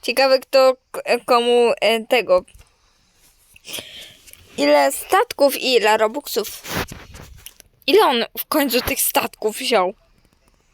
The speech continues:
Dobra, sześćdziesiąt osiem. Nie. Kurczę. Pięćdziesiąt siedem.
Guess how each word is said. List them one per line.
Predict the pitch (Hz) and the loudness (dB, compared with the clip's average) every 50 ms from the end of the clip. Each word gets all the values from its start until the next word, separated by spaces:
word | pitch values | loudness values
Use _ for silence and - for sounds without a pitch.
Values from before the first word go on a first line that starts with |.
| _ _ _ _ _ _ _ _ _ _ _ _ - | _ _ _ _ _ _ _ _ _ _ _ _ -2
Dobra, | 226 226 214 208 208 - - _ _ _ _ - - - | 0 2 2 2 -2 -4 -8 _ _ _ _ -20 -18 -14
sześćdziesiąt | - - 294 269 247 254 269 - 262 240 240 | -4 -2 0 0 2 0 -2 -2 -2 -2 0
osiem. | 226 226 - 240 196 247 320 - _ _ _ _ _ _ _ _ _ _ _ _ _ _ _ _ _ _ _ _ _ - _ _ _ _ - _ _ _ _ _ _ _ _ _ _ _ _ _ _ - | -2 0 0 -2 -2 -4 -6 -10 _ _ _ _ _ _ _ _ _ _ _ _ _ _ _ _ _ _ _ _ _ -20 _ _ _ _ -20 _ _ _ _ _ _ _ _ _ _ _ _ _ _ -4
Nie. | 214 214 208 208 202 208 214 240 294 - _ _ _ _ _ _ _ _ _ _ _ _ _ _ - _ _ _ _ _ _ _ - - _ - _ _ _ _ _ _ _ _ _ _ _ _ _ _ _ _ _ _ _ _ _ | -2 0 2 2 2 2 0 -2 -4 -8 _ _ _ _ _ _ _ _ _ _ _ _ _ _ -20 _ _ _ _ _ _ _ -20 -20 _ -20 _ _ _ _ _ _ _ _ _ _ _ _ _ _ _ _ _ _ _ _ _
Kurczę. | 403 440 - - - 440 285 226 202 180 165 - _ _ _ _ _ _ _ _ _ _ _ _ _ _ _ _ _ _ _ _ _ _ _ _ _ _ _ _ _ _ _ _ _ _ _ _ _ _ _ _ _ _ _ _ _ _ _ _ - - _ _ _ _ _ - | -2 -2 -2 0 0 2 2 2 0 -2 -4 -10 _ _ _ _ _ _ _ _ _ _ _ _ _ _ _ _ _ _ _ _ _ _ _ _ _ _ _ _ _ _ _ _ _ _ _ _ _ _ _ _ _ _ _ _ _ _ _ _ -20 -20 _ _ _ _ _ -8
Pięćdziesiąt | - 262 262 269 294 302 320 320 339 | -6 -2 -2 -2 0 0 -2 -2 -2
siedem. | - 277 220 190 175 185 | 0 0 0 0 -2 -4